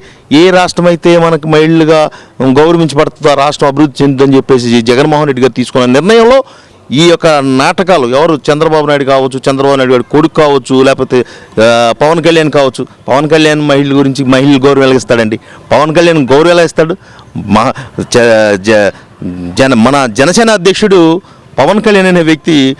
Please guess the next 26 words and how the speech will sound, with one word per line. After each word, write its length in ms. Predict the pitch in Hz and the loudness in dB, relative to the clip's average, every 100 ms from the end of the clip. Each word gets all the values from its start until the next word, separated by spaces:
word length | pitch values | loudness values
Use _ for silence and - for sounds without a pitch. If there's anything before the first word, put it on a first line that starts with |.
| - - - - - - | -12 -20 -20 -20 -18 -8
మహిళలకు 580 | - 120 165 175 165 160 | -2 0 2 2 2 0
అసలు 240 | 135 135 | 0 0
గౌరవం 320 | 110 127 147 | 2 2 2
ఇవ్వడు. 180 | 135 120 | 2 0
ఎందుకంటే 220 | 131 180 | 0 0
ముగ్గురు 200 | 147 143 | 2 0
పెళ్లిళ్ళు 340 | 131 131 147 135 | 2 2 4 2
చేసుకున్నాడు. 520 | 113 120 117 104 107 - - - | 0 -2 0 -2 -4 -12 -20 -4
నిజంగా 280 | 120 165 170 | 0 2 2
మన 160 | 151 147 | 0 0
భారత 340 | 131 151 151 | 0 -2 -4
సంస్కృతి 520 | 143 151 156 165 160 | -2 -2 -2 -4 -4
ప్రకారం, 680 | 151 156 156 156 147 - 151 | -4 0 0 0 -2 -4 -8
భారత-, 340 | - 143 143 147 | -2 -2 -2 -2
భా-, 300 | 127 139 127 | 0 0 0
భారతీయ, 720 | 120 139 156 - 160 156 147 - - - | 0 -2 -2 0 2 2 0 -6 -8 -2
ఆ, 180 | 127 123 | -2 0
సాంప్రదాయ 440 | 147 170 175 175 | -2 0 0 0
ప్రకారం 580 | 156 160 165 156 143 131 - _ _ | 0 -4 -2 -2 -2 -4 -12 _ _
మరి 140 | 120 127 127 123 123 117 117 | -2 0 2 2 2 0 -4
మహిళలు 420 | 110 110 139 175 160 | 0 2 2 2 2
గౌరవం 260 | 170 180 | 2 2
ఎక్కడ 140 | 175 170 | 2 0
ఇచ్చాడు 220 | 175 170 | 0 0
అతను? 220 | 165 185 - - - - - 117 | -2 -8 -10 -20 -20 -20 -6 -2
ఎవరన్నా 280 | 123 127 | 0 0